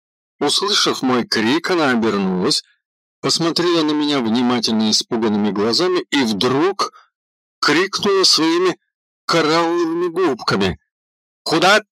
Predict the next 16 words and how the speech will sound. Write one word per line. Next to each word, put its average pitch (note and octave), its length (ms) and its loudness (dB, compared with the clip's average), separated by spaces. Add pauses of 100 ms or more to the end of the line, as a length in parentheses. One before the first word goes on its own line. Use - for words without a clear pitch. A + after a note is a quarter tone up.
тащишь, A3 720 2
чёрт G#3+ 440 2
лысый A3 460 2
Михеич? B3+ 680 2 (360)
Держи A3 440 4
влево! A#2+ 460 2 (280)
Ах, F#3 460 4
дьявол, F3+ 840 4
опять G3+ 440 2
сеть - 460 0
порвал!" A#2+ 540 2 (680)
Я F#3 480 -2 (160)
ахнул. A2 920 0 (720)
"Это C#3 680 0
что - 540 0 (100)
такое? - 1040 0